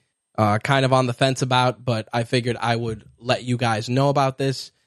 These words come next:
Uh, there is a chance that maybe in De-, December there will be a, um,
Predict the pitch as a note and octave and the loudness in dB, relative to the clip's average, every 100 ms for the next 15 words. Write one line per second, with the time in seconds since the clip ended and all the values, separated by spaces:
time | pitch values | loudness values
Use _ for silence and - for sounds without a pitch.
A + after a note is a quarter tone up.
0 | _ _ - A2+ A#2 F2 A#2+ C3+ C3+ C#3 | _ _ -2 0 0 -4 0 2 2 2
1 | D#3 D#3+ D3 C3+ - C#3+ C#3+ C#3 - C3+ | 4 4 2 -2 2 2 2 0 0 2
2 | B2 - - B2 B2+ C#3 C#3 C3+ C3+ C3 | 2 -4 -8 0 2 4 4 4 4 2
3 | A#2+ C3 A2+ B2 A#2+ C#3 C3+ C3+ C3+ C#3 | 0 -2 0 -2 0 2 4 4 2 0
4 | D3+ _ - A#2+ A#2 A#2 B2+ B2 B2+ B2+ | -8 _ -4 2 2 4 4 4 4 4
5 | B2 A#2+ A#2+ A2+ A2+ A2 | 4 4 4 2 -2 -10